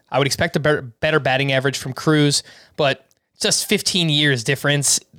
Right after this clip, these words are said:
uh, just seems like there's more that can go wrong for Nelson Cruz. So I'll take Franmil Reyes over him, but I, I think that they should be, uh, ranked closely. So once you see one of those guys go, I think that's an indication that you should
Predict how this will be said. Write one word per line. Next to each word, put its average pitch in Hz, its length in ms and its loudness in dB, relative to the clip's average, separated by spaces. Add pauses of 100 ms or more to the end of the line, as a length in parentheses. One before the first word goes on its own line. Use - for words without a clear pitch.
(140)
uh, 117 340 -2
just - 220 -2
seems 151 180 0
like 127 140 0
there's 131 180 0
more 135 180 2
that 123 140 0
can 135 80 -4
go 123 100 0
wrong 113 220 0
for - 120 -8
Nelson 117 280 -4
Cruz. 117 180 -8
So 139 100 -2
I'll 180 140 2
take 220 180 -2
Franmil 185 360 0
Reyes 147 260 0
over 151 240 0
him, 202 260 2 (440)
but 135 320 0 (340)
I, 131 200 0
I 147 40 -2
think 165 180 -2
that 147 100 -6
they 151 80 2
should 143 260 0
be, 131 360 0
uh, 120 260 2 (1160)
ranked 190 420 0 (100)
closely. 117 720 -2
So 113 480 -2 (100)
once 180 220 0
you 190 80 2
see 175 220 2
one 175 140 4
of 190 60 2
those 180 160 2
guys 160 280 0
go, 160 160 2
I 135 80 2
think 139 240 -2 (260)
that's 147 180 0
an 147 60 0
indication 135 520 0
that 117 140 2
you 131 80 -4
should 127 220 -2